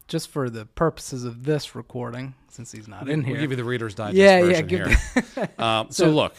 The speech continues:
Speaker 2: you know, we, in the Delaware Constitution, a lot of people don't understand, uh, we do have a right to keep and bear arms in the Delaware Constitution as well. Everybody knows about the Second Amendment, and the Second Amendment is what really hits the news all the time.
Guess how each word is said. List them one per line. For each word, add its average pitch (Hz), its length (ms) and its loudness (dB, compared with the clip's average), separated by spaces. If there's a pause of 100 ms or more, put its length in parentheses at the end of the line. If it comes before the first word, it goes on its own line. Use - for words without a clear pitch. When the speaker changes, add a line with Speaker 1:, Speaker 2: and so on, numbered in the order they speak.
(200)
Speaker 2:
you 160 160 -2
know, 127 100 -6
we, 131 220 -6
in 147 220 -6
the 127 80 -4
Delaware 139 320 -6
Constitution, 113 600 -10
a 101 80 -10
lot 131 80 -6
of 123 60 -8
people 113 200 -8
don't 107 200 -8
understand, 95 640 -10 (380)
uh, 104 240 -8
we 123 180 -6
do 135 240 -4
have 117 360 -8
a 113 120 -10
right 113 260 -10
to - 60 -20
keep - 200 -14
and 104 100 -18
bear 107 200 -10
arms 98 300 -12
in 117 120 -10
the 107 80 -10
Delaware 101 340 -10
Constitution 95 600 -14
as 80 120 -18
well. 78 160 -20 (300)
Everybody 113 500 -6
knows 131 280 -4
about 143 160 -4
the 139 80 -10
Second 131 260 -8
Amendment, 87 340 -10
and 90 80 -12
the 98 60 -10
Second 123 280 -8
Amendment 117 300 -8
is 107 80 -10
what 117 160 -10
really 117 360 -8
hits 113 180 -10
the 120 120 -10
news 101 260 -10
all 87 80 -10
the 80 80 -14
time. 80 280 -14